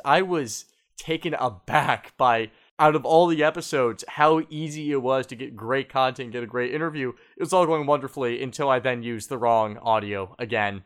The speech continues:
uh, during the post cut. And Andy and I, when I was back home, had to figure out what the heck I was trying to say, where the heck the stuff was supposed to be. So, you know,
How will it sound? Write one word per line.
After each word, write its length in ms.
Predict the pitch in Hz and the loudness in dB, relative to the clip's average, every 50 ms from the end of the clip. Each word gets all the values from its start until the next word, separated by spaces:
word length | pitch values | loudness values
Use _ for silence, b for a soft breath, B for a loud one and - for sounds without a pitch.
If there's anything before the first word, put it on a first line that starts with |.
| _ - | _ -2
uh, 180 | 120 117 107 | 0 0 0
during 260 | 101 - 131 117 107 98 | 0 -2 -4 -6 -6 -6
the 60 | 104 | -8
post 280 | - 127 117 107 - - | -6 -4 -4 -4 -6 -6
cut. 240 | - 131 113 92 - _ b b b b b b b | -4 -4 -4 -4 -6 _ b b b b b b b
And 140 | 139 139 131 | -6 -2 2
Andy 300 | 127 127 127 117 123 120 | 2 2 2 2 -2 -2
and 100 | 113 117 | 2 4
I, 220 | 117 117 113 110 | 4 4 4 4
when 120 | 110 113 113 | 2 0 0
I 100 | 113 110 | 0 2
was 120 | 113 107 | 0 -2
back 240 | - 127 117 110 101 - | -2 -2 -2 -2 -2 -2
home, 200 | 123 113 107 104 | -4 -4 -4 -4
had 140 | 110 113 | -4 -6
to 60 | 104 110 | -6 -8
figure 320 | - 131 110 110 110 110 | -10 -10 -8 -6 -2 0
out 200 | 107 107 107 113 | 0 0 0 0
what 160 | 120 117 - - | -2 -4 -4 -4
the 60 | 117 | -4
heck 240 | 104 127 113 - 113 | 0 0 -2 0 -2
I 80 | 110 | -6
was 100 | 107 104 | -6 -6
trying 240 | - - 117 107 101 | -4 -2 -2 -2 -4
to 60 | 98 | -6
say, 340 | - - 123 107 101 101 101 | -8 -6 -4 -2 -2 -4 -4
where 160 | 98 104 110 107 | -6 -6 -8 -8
the 60 | 101 | -6
heck 200 | 107 110 107 - | -6 -6 -6 -8
the 60 | 117 | -12
stuff 180 | - - 113 110 | -12 -12 -12 -12
was 100 | 110 104 | -12 -12
supposed 280 | - 117 110 101 - | -10 -8 -8 -8 -10
to 60 | - | -10
be. 280 | 110 110 107 104 98 - b b b b b b | -8 -6 -6 -6 -8 -10 b b b b b b
So, 380 | - - 165 147 139 127 120 - _ _ _ _ | -2 2 4 6 6 4 2 -2 _ _ _ _
you 120 | 156 139 | -4 -2
know, 200 | 120 113 101 90 | 0 0 0 0